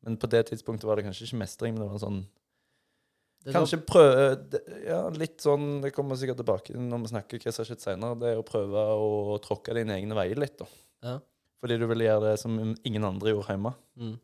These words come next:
Speaker 1: Så alle spilte fotball og håndball, og jeg var jo med på det, men så var det, så begynt, fikk jeg begynt på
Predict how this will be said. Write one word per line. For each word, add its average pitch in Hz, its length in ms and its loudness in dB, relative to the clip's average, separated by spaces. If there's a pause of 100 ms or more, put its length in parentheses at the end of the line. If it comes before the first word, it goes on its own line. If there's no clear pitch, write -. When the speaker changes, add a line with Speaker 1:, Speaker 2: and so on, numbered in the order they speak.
(460)
Speaker 1:
Så 113 240 -2
alle 107 220 4
spilte 107 340 -4
fotball 101 560 0
og 101 440 -2
håndball, 104 460 -4
og 98 80 -2
jeg 101 100 -6
var 95 140 -4
jo 110 60 -2
med 98 240 -2
på 101 80 -6
det, 110 180 0
men 107 200 -4 (1000)
så 123 160 -2
var 110 160 6
det, 107 560 2
så - 100 -6
begynt, 117 300 0
fikk - 240 0
jeg 120 480 -2
begynt 120 220 -6
på 135 100 -2